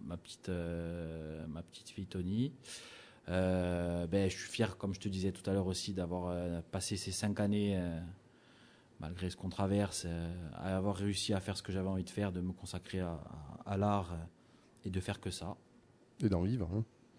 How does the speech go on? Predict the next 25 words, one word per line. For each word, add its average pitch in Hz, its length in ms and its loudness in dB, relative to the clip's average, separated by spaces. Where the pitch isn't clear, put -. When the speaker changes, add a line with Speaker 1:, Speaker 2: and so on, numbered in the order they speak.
Speaker 1:
Et 107 100 6
d'en 101 160 8
vivre. 98 440 4
Et 85 40 -6
j'espère 82 320 -4
que - 60 -12
ça, 87 200 -4
ça, 85 240 -6
ça 92 160 -10
durera 92 300 -4
le 92 80 0
plus - 180 -6
longtemps 92 200 0
possible. 101 540 -2
Et 104 60 6
voilà, 117 260 8
quoi. 113 280 2
Speaker 2:
Une 120 160 12
petite - 240 6
phobie ? 156 360 10
Speaker 1:
Euh, 71 880 -4
phobie. 101 580 -8
Phobie, 95 560 -6
euh, 82 200 -4
non. 85 140 -4